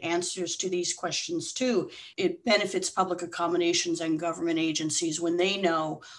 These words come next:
what the parameters are as well. So the way that we proceed with these cases is sort of intentionally,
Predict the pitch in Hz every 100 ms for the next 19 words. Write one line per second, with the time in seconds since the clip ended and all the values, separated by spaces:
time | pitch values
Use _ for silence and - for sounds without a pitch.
0 | - 185 180 - - 165 165 160 156 147
1 | 175 151 151 156 220 202 - - - -
2 | _ _ _ _ - 247 233 226 - -
3 | _ _ _ _ _ _ - - - 214
4 | 202 214 240 269 247 240 240 233 240 226
5 | - 277 285 247 233 220 196 - 262 269
6 | 233 185 185 180 - 185 180 170 165 -
7 | 165 185 - 233 240 262 285